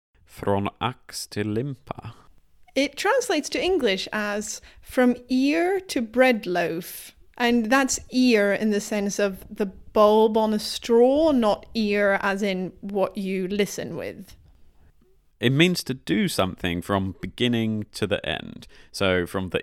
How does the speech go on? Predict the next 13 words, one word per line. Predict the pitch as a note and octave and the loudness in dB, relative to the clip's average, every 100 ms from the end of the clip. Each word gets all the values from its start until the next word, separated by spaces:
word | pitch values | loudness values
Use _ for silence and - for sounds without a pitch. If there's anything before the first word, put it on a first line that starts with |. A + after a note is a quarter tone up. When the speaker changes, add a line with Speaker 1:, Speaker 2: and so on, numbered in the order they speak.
| - | -4
Speaker 1:
ear | A2+ C3+ C#3+ F#2+ | -2 0 0 -2
of | - | -2
the | F#2+ | -6
straw | - - G2+ G#2 F#2 F2 | -6 -10 -4 0 0 -2
of | E2 | -4
the | - E2+ | -4 -4
wheat | D#2+ A2 F#2+ - - | -4 -6 -6 -8 -10
or | - D#2+ D#2 - | -8 -6 -8 -10
rye | E2+ G#2+ B1+ - E2+ | -2 -2 -2 -6 -10
to | - F#2+ F2+ D#2 | -2 -2 0 -4
the | - E2 | -4 -2
whole | - G#2 G2+ F2 | 2 2 2 -4
finished | - G#2+ G2 - | -4 -2 -2 -4